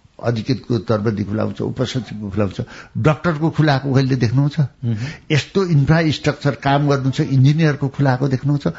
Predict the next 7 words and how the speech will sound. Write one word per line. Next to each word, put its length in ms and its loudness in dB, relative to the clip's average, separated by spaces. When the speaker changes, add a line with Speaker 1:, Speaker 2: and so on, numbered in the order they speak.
Speaker 1:
हामी 320 2
के 140 -2
भने 200 4
जो 160 2
पोलिसी 680 0
लेभलका 560 2
मान्छेहरू, 680 0